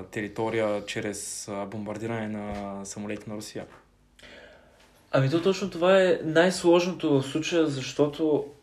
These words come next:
Speaker 2: тук влизаме в, а, много зависимости. Но може би дай да почнем по-отзад, по-,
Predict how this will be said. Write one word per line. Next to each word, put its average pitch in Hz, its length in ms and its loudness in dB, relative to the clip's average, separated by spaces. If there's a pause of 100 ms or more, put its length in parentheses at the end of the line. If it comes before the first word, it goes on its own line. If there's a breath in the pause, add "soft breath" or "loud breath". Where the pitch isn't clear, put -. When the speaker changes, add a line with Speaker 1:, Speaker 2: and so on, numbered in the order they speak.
(120)
Speaker 2:
тук 160 240 -4
влизаме 147 420 -2
в, 135 340 0
а, 117 420 6
много 147 220 4
зависимости. 123 840 -2 (600 loud breath)
Но 123 60 2
може 180 180 6
би 185 80 4
дай 170 160 10
да 196 160 4
почнем 170 300 -2
по-отзад, 160 720 4 (100)
по-, 156 220 2